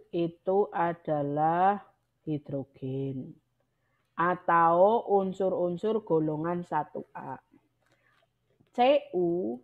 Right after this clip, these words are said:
dengan A G ini logam transisi.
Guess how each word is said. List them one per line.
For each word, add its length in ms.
dengan 560
A 160
G 480
ini 320
logam 480
transisi. 800